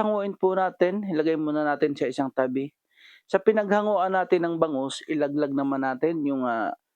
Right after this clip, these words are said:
patatas at saka karot. Takloban po natin para mas mabilis maluto. At ngayon nga ay okay na yung ating patatas at karot, hahanguin naman na po natin.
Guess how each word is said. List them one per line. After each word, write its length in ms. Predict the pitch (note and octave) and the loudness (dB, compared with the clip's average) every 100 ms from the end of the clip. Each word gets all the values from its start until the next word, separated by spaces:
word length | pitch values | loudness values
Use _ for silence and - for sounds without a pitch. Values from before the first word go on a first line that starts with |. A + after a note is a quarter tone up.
| _ - | _ -4
patatas 560 | D#3 - C#3+ C#3+ E3 | -2 2 2 4 2
at 160 | D#3+ C#3 | 2 0
saka 240 | - C3+ | 0 0
karot. 400 | B2+ B2 C3 C#3 _ - - - _ | 2 0 0 -2 _ -20 -20 -20 _
Takloban 480 | F3+ G3+ G3+ G3+ F#3+ | -2 2 4 4 4
po 160 | F3 F3 | 2 2
natin 400 | E3+ D3+ F3 E3 | 0 0 0 2
para 240 | C#3+ C#3+ | 2 2
mas 160 | C#3+ - | -2 -2
mabilis 400 | C3 C3 C3 - | 0 0 -2 -2
maluto. 560 | C3 B2 A#2+ C#3+ - _ _ _ - | -2 0 -2 -2 -4 _ _ _ -20
At 80 | - | -6
ngayon 400 | D3+ D3+ D#3 D#3+ | -2 0 -2 -2
nga 240 | D#3+ D#3 | 0 0
ay 80 | D3+ | 0
okay 240 | D#3+ D#3 D#3+ | 0 2 0
na 80 | D#3+ | 0
yung 160 | D#3+ D3+ | -2 -2
ating 480 | D3+ D3+ - D3+ D3+ | -2 -2 -2 0 0
patatas 480 | D3 D3+ C#3+ D3 | 2 2 2 -2
at 80 | D3 - | -2 0
karot, 320 | F3+ F3 E3 _ _ _ _ _ F#3 | 2 2 -4 _ _ _ _ _ -4
hahanguin 560 | F3 F#3 F3+ D#3+ E3 | 0 2 0 0 0
naman 240 | D#3+ D#3+ D#3 | 0 0 -2
na 80 | D3 | 0
po 160 | D3 | -2
natin. 480 | C#3 B2+ C3+ C#3 | 0 -2 0 -2